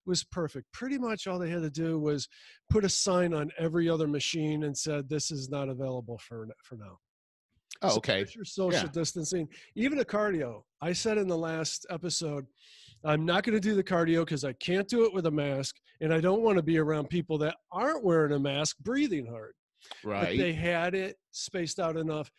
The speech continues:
Speaker 1: and there were so few people that I would have had no problem doing the cardio.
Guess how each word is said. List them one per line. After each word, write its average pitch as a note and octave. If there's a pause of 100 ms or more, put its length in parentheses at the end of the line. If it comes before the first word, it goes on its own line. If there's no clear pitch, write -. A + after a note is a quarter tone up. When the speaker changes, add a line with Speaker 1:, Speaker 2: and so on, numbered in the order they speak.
(160)
Speaker 1:
and D#3+
there D#3
were D3+
so G3
few D3+
people A#2 (360)
that D#3 (300)
I F3
would E3
have D#3
had D3
no D3
problem C3
doing B2+
the A#2
cardio. D3